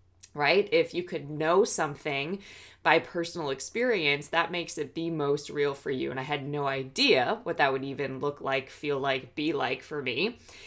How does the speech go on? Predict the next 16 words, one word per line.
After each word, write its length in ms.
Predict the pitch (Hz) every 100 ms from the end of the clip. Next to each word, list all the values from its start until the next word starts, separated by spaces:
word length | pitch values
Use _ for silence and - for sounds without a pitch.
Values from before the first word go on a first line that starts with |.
| - -
And 140 | 214
I 80 | 226
didn't 260 | 262 294 -
seek 640 | - - 269 262 - 175
God 540 | 156 180 170 151 165 156
like 240 | 170 165
my 200 | 165 156
vital 360 | 139 151 151 147
necessity 960 | 147 147 185 190 - 139 135 143 180
until 460 | 180 165 156 - 175
I 120 | 160
was 180 | 147 147
crushed 880 | - - - 349 160 - - - -
to 100 | -
the 100 | 170
point 520 | 160 - 160 143 147